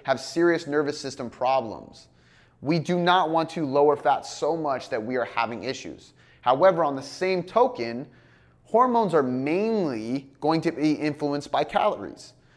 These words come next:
So although we need fat in order to stimulate the nervous system and hormones, because it is a regulatory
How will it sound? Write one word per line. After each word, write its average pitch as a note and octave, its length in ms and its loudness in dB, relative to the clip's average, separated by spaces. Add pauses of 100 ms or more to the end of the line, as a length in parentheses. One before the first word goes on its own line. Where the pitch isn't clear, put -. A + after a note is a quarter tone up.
So E3+ 220 4
although F3 300 6
we A3+ 140 2
need F#3+ 220 -2
fat D#3+ 260 2
in D3+ 80 -8
order D3 220 0
to C#3+ 140 -12
stimulate C#3+ 480 -4
the B2 80 -8
nervous A#2 240 -6
system A#2 360 -12
and A#2+ 220 -8
hormones, C3+ 460 -4
because A2 220 -8
it A#2 120 -8
is D#3 240 0
a C3 140 -4
regulatory A#2 800 -4